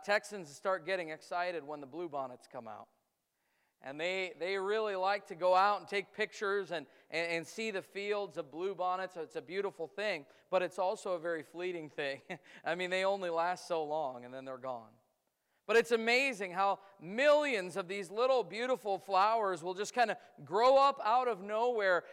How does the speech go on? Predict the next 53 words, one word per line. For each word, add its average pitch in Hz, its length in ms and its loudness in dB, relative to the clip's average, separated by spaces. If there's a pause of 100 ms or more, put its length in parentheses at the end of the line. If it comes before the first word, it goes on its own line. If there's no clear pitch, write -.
(100)
and, 220 200 4
and 220 160 2
it - 240 -6
paints 277 420 -2
the 226 160 -4
landscape 214 920 -4
in 196 80 -4
a 196 80 -4
way 220 260 0
that 214 160 -2
you, 233 180 -4 (220)
you 233 100 -6
just 247 200 -4
never 269 240 6
imagined. 226 640 4
I 196 80 6
mean, 226 160 2
honestly, 214 640 2 (220)
uh, 185 160 6
I 226 200 8
like 247 320 6
Texas. 240 520 2
I 220 200 6
enjoyed 226 480 2
my 226 160 4
time 220 340 -4
living 214 320 -4
there, 196 240 -2 (180)
but 240 140 4
it's 262 180 2
not 247 320 2
the 247 60 0
most 226 340 0
beautiful 202 440 -4
state 202 440 -2
in 170 140 -4
our, 165 180 0
in 175 280 -2
our 160 160 2
nation, 156 360 -4 (140)
okay? 170 360 -4 (160)
<laughs> - 160 -18
It's 233 260 0
not. 220 360 2
There's 185 200 -2
a 196 60 0
lot 196 260 2
of 160 100 -4
dry 208 440 4
desert 208 540 4
and 170 140 -12
flat 208 380 0
area, 240 340 2